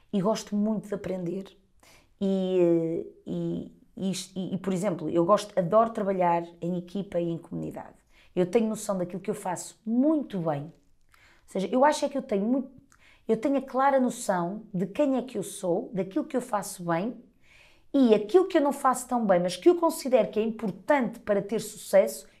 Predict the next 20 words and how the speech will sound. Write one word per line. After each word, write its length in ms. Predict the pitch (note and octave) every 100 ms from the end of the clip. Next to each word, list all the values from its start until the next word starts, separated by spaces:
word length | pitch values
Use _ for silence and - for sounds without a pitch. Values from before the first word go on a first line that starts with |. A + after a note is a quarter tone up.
| _
eu 120 | B3
rodeio-me 640 | F3+ F3+ D#3 F#3+ G#3 F3+
das 160 | E3 D#3
melhores 240 | D#3+ -
pessoas. 640 | - - B2+ - - - _ _ _ _ _
Pronto. 220 | - - - - - - - - _ -
E 100 | A3
eu 120 | B3
acho 220 | C4+ C4+
que 60 | C4
as 80 | B3+
pessoas 380 | - A#3+ F#3+
às 180 | F#3+ F#3
vezes 220 | G3 B3
confundem 760 | - B3 G3+ G#3 F#3 F#3+ G3+ B3
isso 300 | A#3+ - B3+
com, 360 | - B3 B3 B3+
hum, 840 | B3+ B3+ B3 A#3+ A#3+ A#3 A#3 A#3 B3 -
com 100 | C4
segurança, 680 | - C4 B3+ G#3+ - F#3+